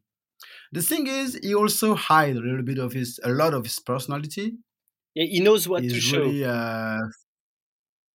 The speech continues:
Speaker 1: exactly, he's filtering what he's going to tell you. Sometimes he's about to. Yeah, for example, I ask him, "What kind of rap,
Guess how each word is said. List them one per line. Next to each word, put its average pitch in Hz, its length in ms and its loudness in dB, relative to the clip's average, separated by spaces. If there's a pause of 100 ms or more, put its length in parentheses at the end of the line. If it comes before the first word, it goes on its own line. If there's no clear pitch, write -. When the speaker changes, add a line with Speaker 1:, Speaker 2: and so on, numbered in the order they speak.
(140)
Speaker 1:
exactly, 127 640 4
he's 147 200 0
filtering 147 960 -2
what 143 160 0
he's 139 140 -2
going 135 280 -2
to 131 120 -6
tell 120 260 -4
you. 107 140 -4
Sometimes 233 640 2
he's 175 180 0
about 131 500 2
to. 254 440 0 (1080)
Yeah, 151 160 2
for 175 160 -2
example, 180 400 2
I 143 180 4
ask 165 160 0
him, 160 120 0
"What 156 160 -4
kind 151 140 0
of 131 220 -6
rap, 139 300 2